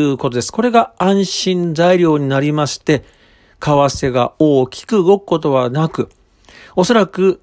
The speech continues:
月曜日からの日本の株式も大きな変動はないものと安心されたわけです。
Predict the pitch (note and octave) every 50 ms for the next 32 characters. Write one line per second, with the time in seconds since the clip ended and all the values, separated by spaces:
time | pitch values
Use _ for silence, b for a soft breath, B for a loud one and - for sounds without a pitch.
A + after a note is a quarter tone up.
0 | _ _ C3 D3 D3 - - - E3 E3 D#3+ D#3 D#3 C#3 B2+ A#2 - - - D#3+
1 | E3+ F3+ D#3 C#3 C3+ D3+ F#3+ G3+ E3+ A#2+ B2+ B2+ C3 C3+ C#3+ D3 D3 D3 C#3+ C#3
2 | C3+ C3 - C#3+ C#3+ E3 G3 G3 - - - - E3+ E3 F3+ G#3 G3+ - b b
3 | b b b b b b E3+ E3+ D#3 C#3+ C#3+ - - G#3+ G#3+ G3 D#3 B2 A#2 G#2+
4 | - - D3+ D#3+ E3+ E3 D#3+ D3+ D#3 D3 C#3+ C#3+ C#3 C3+ C3 B2 C#3 E3+ F3 E3+
5 | D#3 D#3 F#3 G3 F#3+ - G3+ E3+ - - _ _ D3+ D3+ D#3+ D#3+ D3 - - D3
6 | C#3+ C3+ C3 - C3 A#2+ A2+ B2+ A2 A2+ A2 - - -